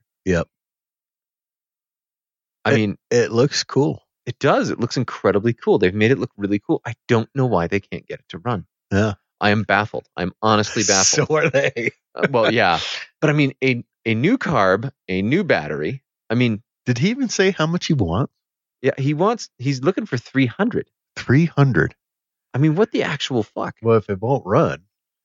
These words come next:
Speaker 2: Well, yeah, okay, that's fair. It won't run, but, like,
Speaker 1: It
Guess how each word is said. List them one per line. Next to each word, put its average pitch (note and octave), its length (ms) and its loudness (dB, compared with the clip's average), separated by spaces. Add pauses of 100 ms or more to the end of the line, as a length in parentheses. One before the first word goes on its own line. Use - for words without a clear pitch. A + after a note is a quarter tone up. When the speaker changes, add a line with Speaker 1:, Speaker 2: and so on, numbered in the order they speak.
(140)
Speaker 2:
Well, D#3+ 180 2
yeah, D#3 160 2
okay, D#3 280 2
that's G#2+ 200 0
fair. C3 180 2
It F2 120 -2
won't A2 200 -2
run, D3 260 0
but, F2+ 160 -6
like, E2 220 -6 (160)
Speaker 1:
It F#2 160 -2